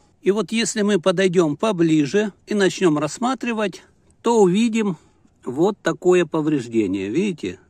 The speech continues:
на побеге вот такое повреждение. Причем даже не одно, а вот еще одно. И вот на этом саженце, вот в этом месте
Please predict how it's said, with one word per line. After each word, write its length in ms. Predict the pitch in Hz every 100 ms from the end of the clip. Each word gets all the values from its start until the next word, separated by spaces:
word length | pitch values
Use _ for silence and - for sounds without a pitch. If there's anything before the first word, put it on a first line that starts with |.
| -
на 140 | 120
побеге 580 | - 131 143 220 214 202 -
вот 240 | 127 143
такое 400 | 139 - 185 165
повреждение. 720 | 160 147 147 123 120 90 92
Причем 380 | 87 143 160 156
даже 200 | 156 143
не 120 | 139
одно, 460 | 135 113 143 226 262 - - - - - - - _ _ _ -
а 120 | 127
вот 240 | 151 190
еще 580 | 147 156 165 - 170 123
одно. 420 | 104 90 95 - _ -
И 140 | -
вот 240 | 233 262 226
на 160 | 254
этом 340 | 214 185 170 165
саженце, 580 | - 160 131 139 123 151
вот 200 | 160 165
в 40 |
этом 280 | 165 147 165
месте 500 | 202 240 - 120